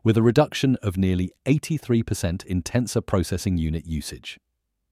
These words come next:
Next today, the Beijing Internet Court has ruled that an A I generated image constitutes an artwork protected by copyright laws,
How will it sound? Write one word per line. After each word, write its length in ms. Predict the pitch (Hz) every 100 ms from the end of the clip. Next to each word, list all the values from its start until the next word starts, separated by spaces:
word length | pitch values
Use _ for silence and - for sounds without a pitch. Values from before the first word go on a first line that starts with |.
| _ _ _ _ _
Next 340 | 104 123 - -
today, 480 | 95 101 90 113 - _ _ - - -
the 80 | 95
Beijing 400 | 123 139 147 117
Internet 380 | 117 107 98
Court 280 | - 95 82
has 180 | - 90
ruled 420 | 107 147 85 82 - -
that 140 | - 95
an 100 | 98 -
A 200 | 120 117
I 160 | 113
generated 560 | 107 101 95 92 - 98
image 400 | 123 95 78 -
constitutes 640 | - 127 - 113 - 90
an 80 | 117 -
artwork 480 | 135 113 80 69 -
protected 480 | - 107 131 - 113
by 160 | 110 107
copyright 500 | - - 95 80 85
laws, 320 | 87 82 -